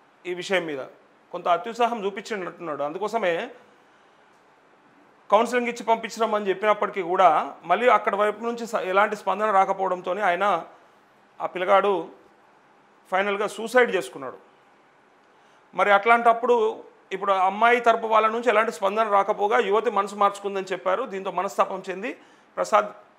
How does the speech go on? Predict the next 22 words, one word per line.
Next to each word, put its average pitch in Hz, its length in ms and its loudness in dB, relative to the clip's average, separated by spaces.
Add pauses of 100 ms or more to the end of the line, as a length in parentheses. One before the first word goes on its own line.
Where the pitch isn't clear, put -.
మార్చి 196 400 -2
ఇరవై 185 220 0
నాలుగు 165 420 -2 (720)
మెదక్ 185 520 -2
జిల్లా 185 240 0
రామాయంపేటలో 190 680 -2
పురుగుల 190 280 -2
మందు 175 200 -6
తాగి 170 240 -2
ఆత్మహత్య, 160 540 -4 (460)
ఆత్మహత్య 180 560 -4 (120)
యత్నం 170 320 -8
చేశారు. 165 280 -4
పరిస్థితి 185 420 -6
సీరియస్గా 180 380 -8
ఉండడంతో 165 420 -4
కుటుంబ 185 300 -10
సభ్యులు 170 420 -6 (380)
ఎల్లారెడ్డిపేటలోని 190 720 -2
ప్రైవేట్ 170 300 -2
ఆసుపత్రికి 165 360 -8
తరలించారు. 156 520 -8